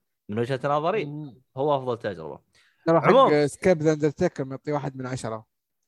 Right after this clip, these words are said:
Speaker 1: كثير عليها.
Speaker 2: <laughs> بس، بس عشان أعرف إني قيمته بس ترى، ولا ما يستاهل
Speaker 1: <laughs>
Speaker 2: حتى واحد.
Speaker 1: آه، طيب، طيب. و-، خلنا أرجع لحسون. حسون هذا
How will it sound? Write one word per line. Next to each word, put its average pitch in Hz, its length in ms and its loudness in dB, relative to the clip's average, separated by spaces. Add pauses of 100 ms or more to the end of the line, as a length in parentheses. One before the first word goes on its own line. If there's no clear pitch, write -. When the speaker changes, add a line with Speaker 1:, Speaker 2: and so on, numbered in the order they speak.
(280)
Speaker 1:
كثير 120 260 -6
عليها. 101 400 -2 (200)
Speaker 2:
<laughs> 160 320 -4
بس، 190 220 2
بس 190 300 2
عشان 175 500 2 (320)
أعرف 190 360 4
إني 165 80 -4
قيمته 160 500 0
بس 147 240 -6
ترى، 120 300 -6 (220)
ولا 156 120 -2
ما 190 120 2
يستاهل 151 300 0
Speaker 1:
<laughs> 139 80 -6
Speaker 2:
حتى - 120 -10
واحد. 127 340 -6 (1160)
Speaker 1:
آه، 85 1000 -10
طيب، 101 540 -6 (920)
طيب. 196 400 2
و-، 190 60 0
خلنا 262 300 -4
أرجع 233 300 -2
لحسون. 185 640 -2
حسون 185 400 -4
هذا 180 420 2